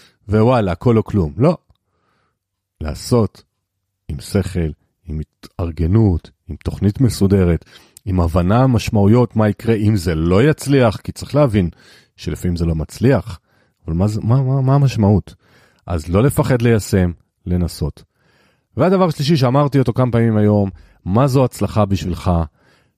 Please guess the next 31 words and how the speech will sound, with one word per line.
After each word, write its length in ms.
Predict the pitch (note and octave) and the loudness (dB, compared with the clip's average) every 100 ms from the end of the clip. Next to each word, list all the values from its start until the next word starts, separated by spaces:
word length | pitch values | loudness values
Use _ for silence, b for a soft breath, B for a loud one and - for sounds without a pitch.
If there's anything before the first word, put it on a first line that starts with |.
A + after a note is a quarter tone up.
| - | -2
ולשם 500 | G2 F2+ - A#2 A2 | 0 2 0 2 2
לשאוף, 560 | F#2+ - G2+ F2+ - - | 0 0 0 0 -4 -12
זה 180 | F2+ F#2 | -6 -2
לאו 160 | F#2+ G#2+ | 0 0
דווקא 380 | G2 F#2 - | 0 -2 -2
כספית, 680 | F2+ - - - A2+ G2+ - - | -6 -8 -14 -2 0 0 -2 -2
כסף 380 | A#2+ - A2 | -2 0 -4
זה 160 | - F2 | -2 -2
זווית 420 | D#2+ E2+ F2+ - | -2 -2 -2 -4
אחת, 440 | D#2 G2 F2+ - - b b b b b _ _ _ _ E2 | -2 0 0 -2 -12 b b b b b _ _ _ _ -6
אחד, 300 | F#2+ A2 G#2 A2 - | 0 0 0 -4 -4
זוגיות 460 | G2 G2 F2 G2+ - | 0 0 2 2 2
טובה 280 | G2+ F#2+ F2 | 2 2 2
זה 160 | F2 | 2
הצלחה, 400 | D#2 - D#2+ E2 C#2+ b _ | 0 -2 -4 -4 -6 b _
אחד 240 | - F#2+ | -4 -2
זה 80 | F#2 | -2
מקום 340 | F2 - G2 | -4 -2 0
עבודה, 480 | F#2 F2 E2 F2 F2+ D#2 b b b b D#2 | 2 2 2 2 0 -2 b b b b -10
אחד 400 | G#2+ G2+ G2 G2 | -4 0 0 -2
זה 420 | F#2+ F#2 F#2+ F2+ F2 | -4 0 2 0 -2
חברים, 640 | A2 G2+ G#2+ C#3 D#3+ G2+ - _ | -4 -2 2 2 2 0 -8 _
כזה 200 | - F#2 | -2 0
שאפשר 260 | F2 G#2+ G2+ | 0 0 0
ללכת 240 | G2 F#2 | 0 -2
איתם 240 | G2 F#2+ F#2 | -4 -2 0
ולדבר 420 | F2+ F2+ F2 F#2+ | 2 2 2 0
איתם 340 | F2+ G2 F2+ E2+ | 0 0 0 0
וללכת 400 | F2 E2+ F2 - | 0 0 -2 -4
איתם 240 | F#2 E2+ | -4 0
לים, 300 | E2+ F#2 E2+ | 2 2 2